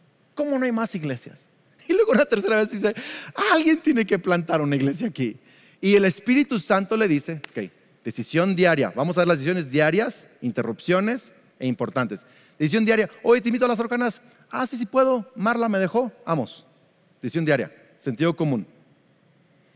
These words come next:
Interrupción del Espíritu. La vas a plantar tú. Decisión importante. Mi papá le dice a, a Dios, "Am,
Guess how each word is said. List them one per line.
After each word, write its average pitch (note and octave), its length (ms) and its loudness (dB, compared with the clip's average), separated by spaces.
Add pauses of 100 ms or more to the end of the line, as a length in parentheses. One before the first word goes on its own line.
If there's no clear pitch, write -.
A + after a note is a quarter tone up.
(200)
Interrupción F3 540 2
del A#3 100 6
Espíritu. F3+ 420 0 (800)
La C3 120 2
vas E3 120 2
a F#3 80 -4
plantar C#3+ 380 2
tú. D3+ 160 -2 (4000)
Decisión D3+ 320 2
importante. F#3 640 0
Mi B2 100 0
papá B2+ 220 0
le D3 100 4
dice C3+ 360 0
a, B2 140 -2 (160)
a C#3+ 160 0
Dios, C3 280 0 (440)
"Am, E3 640 0